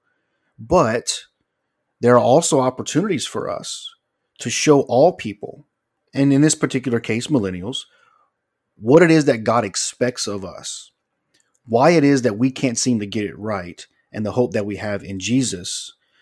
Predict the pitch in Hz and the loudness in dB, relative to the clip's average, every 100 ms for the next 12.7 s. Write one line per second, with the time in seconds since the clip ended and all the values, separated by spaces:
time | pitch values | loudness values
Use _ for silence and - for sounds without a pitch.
0 | - - 110 139 107 113 104 98 - 101 | -8 -4 2 2 2 0 -2 -4 -6 -8
1 | - 101 - - - 101 123 147 120 117 | -8 -8 -10 -10 -10 -2 0 0 0 -4
2 | 107 - 98 - 101 104 98 98 - - | -4 -6 -8 -12 -12 -10 -10 -10 -12 -16
3 | - 113 113 117 127 131 107 117 117 107 | -10 -4 -2 -2 0 -2 2 2 2 -2
4 | 110 110 101 104 98 - 107 120 - 95 | -2 -4 -6 -12 -12 -8 -2 -2 -4 -12
5 | - 101 - 104 101 104 107 101 98 _ | -10 -12 -10 -10 -8 -6 -6 -6 -10 _
6 | _ _ - 113 - 104 104 - - 95 | _ _ -10 -8 -6 -4 -6 -8 -12 0
7 | 127 156 160 156 131 135 - - 139 135 | 2 4 2 2 0 -2 -4 -4 -4 -2
8 | 104 - 147 123 101 101 113 113 - 113 | -4 -4 0 0 -2 -4 0 0 -2 -4
9 | 110 107 - - - 135 104 - _ _ | -2 -4 -8 -8 -4 -4 -4 -8 _ _
10 | _ _ - - 120 135 143 151 - 104 | _ _ -10 -2 2 2 2 0 0 0
11 | 110 143 _ _ - 110 117 127 117 117 | -2 -6 _ _ -10 -8 -4 -4 -4 -2
12 | 123 120 123 107 104 104 - | -2 0 -2 -2 -2 -4 -12